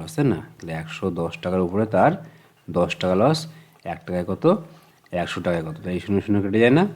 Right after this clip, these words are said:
তো উপরে কত? উপরে একশো, নিচে এগারো। তাহলে উপরে একশো, নিচে এগারো। ভাগ করে দিই আমি, ভাগ করার ব্যাপার নেই, অপশন আমার বি উত্তর। বোঝা গেল? অঙ্কটা কিন্তু একদম সোজা, কিন্তু আমাকে বুঝতে হবে যে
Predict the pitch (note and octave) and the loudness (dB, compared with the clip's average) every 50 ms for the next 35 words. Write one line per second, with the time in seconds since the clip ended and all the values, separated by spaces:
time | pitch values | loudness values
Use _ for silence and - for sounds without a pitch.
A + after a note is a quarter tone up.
0 | - - - _ _ _ - - F#2 F2+ A#2 B2 C3 A#2 A2 G2 G2+ G#2 G2+ G2 | -12 -20 -20 _ _ _ -4 -2 0 2 4 4 6 6 6 6 6 6 6 6
1 | F#2+ F#2+ - - - - E3+ G3 A3 - - - _ _ G2 F#2 - - G2+ - | 4 4 2 -2 0 2 2 2 2 0 -10 -20 _ _ -4 -2 2 2 2 2
2 | E2 D#2+ D#2 D#2 D2+ D#2 - - _ _ _ _ _ _ _ _ - F2 F2+ F2 | 2 -2 -6 -8 -10 -10 -16 -20 _ _ _ _ _ _ _ _ -8 -6 -6 -6
3 | - F#2 F#2+ F#2+ F#2+ F#2 F2 - - - - - C3 D3+ E3 F3+ F3 D#3+ - - | -4 -4 -2 0 0 0 -2 -4 -8 -10 -2 2 2 4 4 2 0 -4 -10 -16
4 | - - F2 F2 F2 E2+ - - B2 C3 D3+ D3+ - - - - F2+ E2+ E2+ D#2+ | -12 -8 -6 -4 -4 -6 -6 -2 0 0 0 0 -4 -10 -6 -4 -4 -4 -4 -6
5 | D#2 D#2 D#2+ - - _ - F2+ F#2+ G2 - - G#2+ G#2 G#2 A2+ A2 A2 A#2 B2 | -6 -8 -10 -12 -16 _ -8 -8 -8 -6 0 0 2 4 4 4 4 4 4 2
6 | A#2+ - - - _ _ _ _ G2 F2+ - - G#2 G2 G2 F#2+ A2 A2 G#2 A#2 | -2 -8 -20 -20 _ _ _ _ -4 -4 0 0 2 2 2 2 2 4 4 4
7 | C3+ D#3 D#3 D#3+ - - - - _ F2+ F2 E2+ - - G2+ G2 G#2 A#2 A#2 G2 | 4 4 2 -2 -10 -18 -20 -12 _ -6 -6 -6 -4 -2 0 2 4 4 2 2
8 | F2+ F2+ F2 E2 D#2+ D#2 - - D2 C#2 - - _ _ _ _ _ _ - _ | 2 0 0 0 -2 -6 -10 -16 -16 -16 -16 -20 _ _ _ _ _ _ -16 _
9 | F2+ F#2 F#2 G#2 G#2 G#2+ A2+ B2 C#3+ D#3+ - - G2+ F#2 F#2 - G#2 A2 G#2+ A#2 | -6 -2 0 2 2 4 4 2 0 -2 -4 -2 -2 -2 0 0 -2 0 2 2
10 | A#2+ A#2+ A#2+ G#2 G2 A2 A2+ A2 G#2+ - - F2 E2 D#2+ - - G2 G2+ G2+ - | 2 2 2 0 2 2 2 0 0 0 -4 -4 -4 -4 -4 -2 -4 -2 0 2
11 | G#2+ G#2 G2 G2+ - D3 F3 - - - - - _ _ _ _ - F#2 G#2+ A#2 | 2 2 2 2 0 -2 -2 -2 -6 -18 -20 -20 _ _ _ _ 0 4 4 4
12 | B2 B2+ C3 C3 C3+ B2+ G#2+ G2+ F#2+ F#2+ G2+ B2+ | 4 4 0 0 2 2 4 4 2 4 4 2